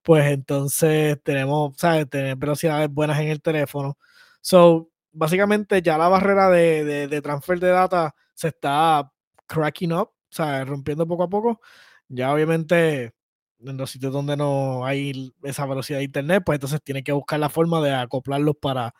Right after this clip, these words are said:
integrarlos al servicio. Pero tú sabes que estos servicios se limitan específic-, a regiones y ya, y ya con eso lo matan.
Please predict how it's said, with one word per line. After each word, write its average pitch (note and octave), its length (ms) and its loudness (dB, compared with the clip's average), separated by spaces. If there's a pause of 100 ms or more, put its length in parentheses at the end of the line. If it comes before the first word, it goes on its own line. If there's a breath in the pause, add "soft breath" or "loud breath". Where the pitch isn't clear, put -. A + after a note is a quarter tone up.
(240)
integrarlos C3 640 -2
al C3 100 0
servicio. C#3+ 480 0 (260 soft breath)
Pero D#3+ 120 2
tú D#3 60 0
sabes F#3+ 120 6
que - 60 0
estos G3 180 2
servicios F3+ 380 4
se F3+ 100 2
limitan D3+ 560 0
específic-, C3+ 520 -4
a C3+ 120 0
regiones C3 540 2 (320)
y A2+ 180 -6
ya, A#2+ 320 -2
y G#2+ 120 -6
ya A2+ 180 -4
con A#2+ 180 -8
eso B2+ 200 -2
lo B2+ 100 0
matan. A#2 340 -6